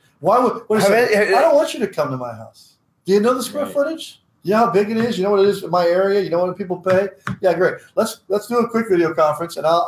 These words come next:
Speaker 1: I'll FaceTime and I'll whatever. I'll go, "Hey, listen. Yeah, here it is." Or better yet, tell me, "Hey, Steve, I know you wanna listen. It's easier for you. I'm just gonna,"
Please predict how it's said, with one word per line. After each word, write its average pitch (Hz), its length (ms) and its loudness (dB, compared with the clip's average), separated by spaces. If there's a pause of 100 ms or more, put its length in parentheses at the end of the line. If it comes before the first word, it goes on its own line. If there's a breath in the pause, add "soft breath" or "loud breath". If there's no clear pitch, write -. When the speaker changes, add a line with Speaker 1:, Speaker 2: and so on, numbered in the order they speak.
(180)
Speaker 1:
I'll 135 100 -2
FaceTime 180 360 0
and 180 80 -2
I'll 170 180 2
whatever. 175 240 2
I'll 180 140 2
go, 180 100 2
"Hey, 208 100 0
listen. 190 320 -4 (300)
Yeah, 165 260 0 (120)
here 165 180 -2
it 170 40 0
is." 143 200 -4
Or 247 460 0
better 214 160 4
yet, 226 360 2 (120)
tell 302 260 2
me, 208 360 -2 (100)
"Hey, 185 160 2
Steve, 180 260 -2
I 151 60 2
know 156 80 0
you 165 140 0
wanna 156 160 0
listen. 165 220 -4
It's 131 100 -8
easier 185 260 -2
for 165 120 -14
you. 196 420 2 (300)
I'm 180 240 0
just 190 220 0
gonna," 170 340 2